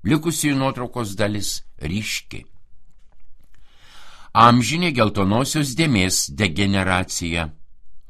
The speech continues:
Nematome paties nuotraukos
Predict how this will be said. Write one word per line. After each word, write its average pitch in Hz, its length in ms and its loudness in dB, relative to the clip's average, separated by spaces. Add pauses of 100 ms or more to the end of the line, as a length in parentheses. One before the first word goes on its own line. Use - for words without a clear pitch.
(480)
Nematome 143 760 4
paties 123 520 -2
nuotraukos 104 840 -2